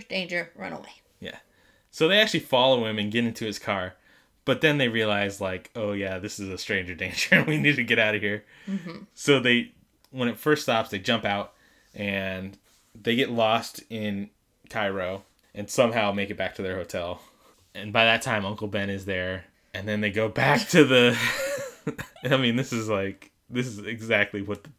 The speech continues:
Speaker 2: the
Speaker 1: You're, like,
Speaker 2: plot
Speaker 1: giving
Speaker 2: is.
Speaker 1: it play by play.
Speaker 2: Well, how should I, should I summarize it more? I don't know. Like
Speaker 1: No, we're already into it, dude. Just keep going.
Speaker 2: Okay. So
Speaker 1: Why
Speaker 2: then,
Speaker 1: stop now?
Speaker 2: then they go back to the pyramid,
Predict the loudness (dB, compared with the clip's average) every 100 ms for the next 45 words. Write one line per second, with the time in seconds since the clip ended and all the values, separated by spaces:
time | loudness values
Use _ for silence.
0 | _ -10 -2 2 2 4 4 4 2 4
1 | 2 0 0 4 6 4 4 2 4 2
2 | 2 2 4 2 -6 -10 2 4 4 2
3 | 0 2 2 0 -2 2 4 4 0 -2
4 | 0 0 -2 -2 -2 -2 -2 -4 -6 -6
5 | -8 -4 -4 -4 0 0 2 6 8 8
6 | 6 4 2 2 2 0 0 -2 -6 -8
7 | -6 -4 -2 -4 -8 -12 -10 -10 -12 _
8 | -20 -20 _ -2 2 2 0 -6 -10 -2
9 | 0 2 0 0 -4 -4 -10 -8 -4 -2
10 | 0 2 4 2 0 -4 -2 0 0 -4
11 | -10 _ _ -4 0 0 0 -2